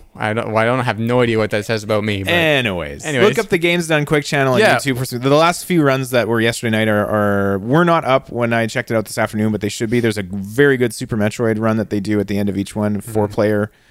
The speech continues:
Speaker 2: four-way race, speed run. That's always my highlight 'cause I love Super Metroid so much.
Speaker 1: Hmm.
Speaker 2: And I'm about, I'm, the last one I'm gonna watch is Jak and Daxter, which I hear is pretty good.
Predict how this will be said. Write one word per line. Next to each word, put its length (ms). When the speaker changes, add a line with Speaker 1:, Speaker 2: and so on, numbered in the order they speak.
Speaker 2:
four-way 460
race, 560
speed 340
run. 380
That's 200
always 240
my 100
highlight 320
'cause 160
I 60
love 220
Super 280
Metroid 340
so 100
much. 320
Speaker 1:
Hmm. 200
Speaker 2:
And 1700
I'm 120
about, 280
I'm, 300
the 120
last 220
one 100
I'm 60
gonna 100
watch 220
is 160
Jak 280
and 80
Daxter, 340
which 140
I 40
hear 140
is 80
pretty 200
good. 140